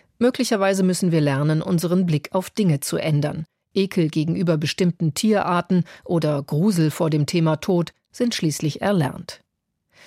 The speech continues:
Viele Zukunftsvisionen ordnet Madeleine Finlay kritisch ein, benennt zum Beispiel die Schwierigkeiten, die uns beim Leben auf dem Mars erwarten würden.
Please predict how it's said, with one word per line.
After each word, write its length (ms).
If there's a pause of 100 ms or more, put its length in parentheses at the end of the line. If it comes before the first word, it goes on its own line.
(280)
Viele 300
Zukunftsvisionen 1000
ordnet 380
Madeleine 320
Finlay 400
kritisch 540
ein, 320 (240)
benennt 320
zum 160
Beispiel 420
die 140
Schwierigkeiten, 800
die 100
uns 160
beim 220
Leben 340
auf 160
dem 160
Mars 340
erwarten 540
würden. 360